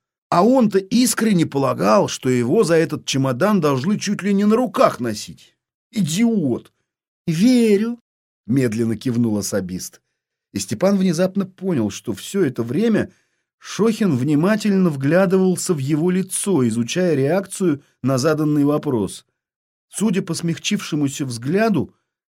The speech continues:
эту проверку Старлей, сам о том не ведая, прошёл успешно. Ну, а потом на информацию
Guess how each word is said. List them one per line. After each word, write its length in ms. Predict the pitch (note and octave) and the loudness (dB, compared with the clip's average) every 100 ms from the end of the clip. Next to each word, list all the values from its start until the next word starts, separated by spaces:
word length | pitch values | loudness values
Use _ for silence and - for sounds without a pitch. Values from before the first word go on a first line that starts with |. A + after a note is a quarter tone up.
| _ | _
эту 200 | E3 G3 | -4 -2
проверку 520 | - A2+ C#3 F3 F3 | 0 2 2 0 -2
Старлей, 640 | - - B2 B2+ C#3+ B2 - _ _ | -6 -2 0 0 0 -2 -8 _ _
сам 300 | - C#3+ B2 | -4 0 2
о 40 | A2+ | 2
том 220 | A#2 G#2+ | 0 0
не 100 | A2 | 2
ведая, 460 | A#2+ D#3 D#3 C#3 - _ | 0 0 0 0 -4 _
прошёл 400 | - C3 A2 B2+ | -4 -2 -2 -4
успешно. 600 | B2 A2 - G2+ - - - _ _ _ _ _ _ - | -4 -6 -6 -6 -6 -18 -20 _ _ _ _ _ _ 0
Ну, 1000 | F3+ B3+ E4 E4+ E4 D#4 C#4 B3 G3+ F3 | 6 8 8 8 6 4 2 -2 -4 -8
а 100 | F#3+ | -4
потом 560 | G3+ G3 D4 E4 D#4 - _ _ _ | -4 0 4 4 2 -4 _ _ _
на 220 | A#2 G#3 | 2 4
информацию 960 | A3+ G#3 G#3+ G#3+ C4 B3+ - A#3 G#3+ | 4 2 2 2 0 -2 -8 -6 -6